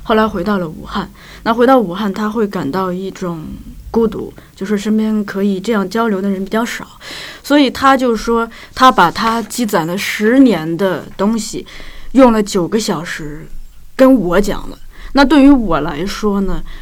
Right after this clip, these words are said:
是相当于，呃，在我这个青春年少的时候听过的那么多的港乐，最终跟他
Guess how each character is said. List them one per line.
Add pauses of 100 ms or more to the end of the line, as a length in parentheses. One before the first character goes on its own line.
(180)
是
相
当
于， (440)
呃，
在
我
这
个
青
春
年
少
的
时
候
听
过
的
那
么
多
的
港
乐， (400)
最
终 (1080)
跟
他